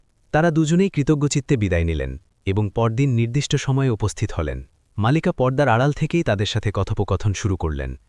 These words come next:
এবং ইউসুফকে লক্ষ্য করে বললেন, "আমি কি আপনার জন্য এমন দোয়া করব, যাতে আপনি আপনার বিবির মতো অন্য কোনো সুন্দরী রমণী পান?" ইউসুফ ডুকরে কেঁদে উঠে বলল, "হুজুর, এই নশ্বর পৃথিবীতে দ্বিতীয় কোনো ফাতেমা হতে পারে না, আর না আমি অন্য কারো জন্য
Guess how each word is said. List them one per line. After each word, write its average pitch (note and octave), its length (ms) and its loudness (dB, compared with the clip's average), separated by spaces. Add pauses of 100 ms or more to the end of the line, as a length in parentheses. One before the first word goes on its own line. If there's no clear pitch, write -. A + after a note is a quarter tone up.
(160)
এবং G2 280 2
ইউসুফকে G2 440 -2
লক্ষ্য F#2 280 -2
করে F#2 160 0
বললেন, D#2 360 0 (540)
"আমি C#3+ 180 4
কি - 120 -2
আপনার D#3 260 0
জন্য D#3 220 2
এমন C3 300 4
দোয়া D3+ 180 4
করব, C#3+ 220 0 (100)
যাতে F#2 240 0
আপনি F#2+ 240 0
আপনার G#2 240 0
বিবির G2 280 0
মতো G2 200 0 (100)
অন্য F#2+ 280 0
কোনো G2 180 0
সুন্দরী F#2+ 440 0
রমণী B2 300 2
পান?" C#3+ 180 0 (400)
ইউসুফ D3+ 420 0
ডুকরে D3+ 360 0
কেঁদে C3 240 2
উঠে F#2+ 200 2
বলল, D2 260 -2 (460)
"হুজুর, D3+ 300 2 (460)
এই D3+ 120 2
নশ্বর C#3 380 0
পৃথিবীতে E3 440 -2
দ্বিতীয় A#2+ 340 2
কোনো C#3+ 180 0
ফাতেমা A2+ 380 0
হতে G2+ 240 0
পারে D2 220 -2
না, C#2 140 -6 (360)
আর G2+ 160 4
না G#2 160 2 (100)
আমি D3+ 180 4
অন্য A#2 320 0
কারো C3 180 2
জন্য B2+ 220 2